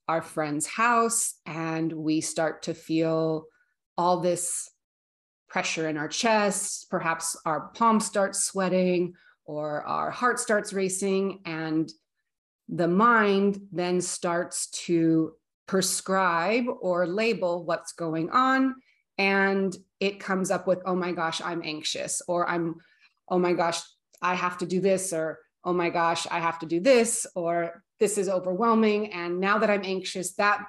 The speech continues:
therefore means that I, there's something wrong, and I'm now in a state of fight or flight."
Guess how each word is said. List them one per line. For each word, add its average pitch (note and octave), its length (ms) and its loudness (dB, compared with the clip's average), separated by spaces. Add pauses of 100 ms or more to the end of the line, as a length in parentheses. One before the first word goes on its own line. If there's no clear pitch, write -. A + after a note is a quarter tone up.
(100)
therefore G#3 440 0
means F#3+ 500 0 (320)
that F#3+ 140 0
I, F#3+ 720 2
there's F3 160 -4
something E3+ 360 -2
wrong, B3 540 4 (120)
and E3+ 440 -6 (260)
I'm F3 420 -4
now F#3 360 -4
in F3 120 -2
a E3+ 60 -2
state E3+ 300 -2
of - 120 -6
fight D#3 240 -2
or D#3+ 80 -6
flight." A3 540 4